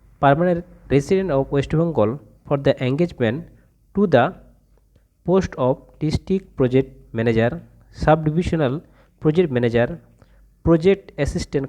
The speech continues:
cum ডিইওএস and block level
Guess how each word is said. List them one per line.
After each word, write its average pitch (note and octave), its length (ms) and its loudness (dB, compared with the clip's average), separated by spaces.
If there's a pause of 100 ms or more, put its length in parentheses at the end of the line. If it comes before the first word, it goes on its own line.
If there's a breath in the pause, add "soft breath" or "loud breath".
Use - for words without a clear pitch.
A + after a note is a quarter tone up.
cum A2+ 140 0 (1600)
ডিইওএস E3+ 580 4 (400)
and A#2+ 80 -6 (140)
block C#3+ 220 2 (100)
level B2+ 220 0